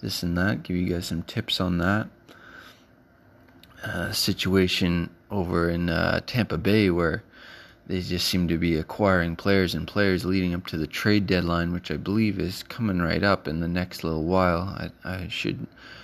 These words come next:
have looked it up before the pod started on when exactly the N F L trade deadline is. You don't see as much action as you do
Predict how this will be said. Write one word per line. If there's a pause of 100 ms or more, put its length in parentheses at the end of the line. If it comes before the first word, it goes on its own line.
(140)
have
looked
it
up
before
the
pod
started
on
when
exactly
the
N
F
L
trade
deadline
is. (420)
You
don't
see
as
much
action
as
you
do